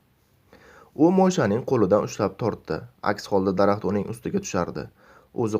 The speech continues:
qochib qololmadi. Churilayotganida xayoli, ko'zi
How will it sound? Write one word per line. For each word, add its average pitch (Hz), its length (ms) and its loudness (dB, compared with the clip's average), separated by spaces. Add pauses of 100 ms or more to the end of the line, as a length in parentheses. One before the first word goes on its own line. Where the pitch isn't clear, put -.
qochib 98 300 -2
qololmadi. 90 500 0 (520)
Churilayotganida 107 920 2 (960)
xayoli, 98 400 2 (120)
ko'zi 104 240 -2